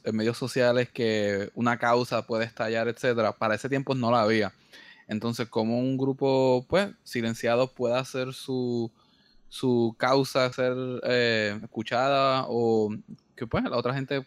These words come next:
entienda, eh, en este caso, en el cómic, yo lo vi ba-, básicamente en la figura de Martin Luther King. Cuando Martin Luther, eh, se une no solamente a, pues, Martin Luther seguía, tenía su lucha ya,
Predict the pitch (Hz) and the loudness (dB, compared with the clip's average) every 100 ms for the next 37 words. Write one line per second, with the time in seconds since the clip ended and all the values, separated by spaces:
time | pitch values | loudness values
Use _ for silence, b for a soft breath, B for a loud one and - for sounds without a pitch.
0 | - 123 117 165 165 127 120 B B B | -6 -6 -4 -2 0 0 0 B B B
1 | B _ 123 113 110 113 120 - 147 170 | B _ 2 4 4 2 0 0 0 0
2 | 170 139 127 113 110 107 160 175 151 _ | 2 2 2 0 -2 -2 -2 -2 -4 _
3 | 127 113 120 147 139 123 127 127 156 170 | -2 2 4 2 2 -2 -2 -4 -4 -4
4 | 214 175 127 123 135 127 120 113 107 101 | -2 -2 0 2 2 0 0 -2 -2 -4
5 | 143 113 113 _ - 110 110 110 113 110 | -2 -4 -6 _ -4 -2 0 0 -2 -4
6 | 110 107 135 165 156 151 156 B B B | -4 0 2 2 4 2 0 B B B
7 | _ 123 117 110 107 104 101 - - 120 | _ 0 2 4 2 0 -2 -6 -4 0
8 | 113 147 147 131 127 135 135 135 139 139 | 2 4 4 0 0 -2 -2 -4 -4 -2
9 | 131 123 117 110 104 101 101 107 175 82 | 2 2 2 2 0 -2 -6 -4 -4 -4
10 | - 120 117 110 135 151 135 131 139 127 | -6 -6 -4 -4 -4 -2 -2 -2 -2 0
11 | - 127 139 143 123 127 131 | 0 0 2 0 0 2 0